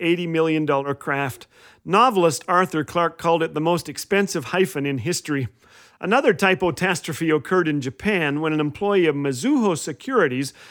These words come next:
had the job of selling one share of a job recruiting firm for six hundred and ten thousand yen.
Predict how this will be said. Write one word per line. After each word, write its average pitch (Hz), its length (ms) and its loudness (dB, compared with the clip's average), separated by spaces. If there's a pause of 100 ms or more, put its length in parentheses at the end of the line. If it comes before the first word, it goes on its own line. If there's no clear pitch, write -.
(120)
had 240 220 2
the 185 80 6
job 180 360 4
of 160 120 -2
selling 185 400 2
one 247 240 4
share 156 340 2
of 156 80 2
a 160 80 2
job 151 340 2
recruiting 160 540 0
firm 127 380 -8
for 156 180 2
six - 360 -4
hundred 170 280 0
and 156 100 -4
ten 160 240 -2
thousand 135 440 -4
yen. 170 340 0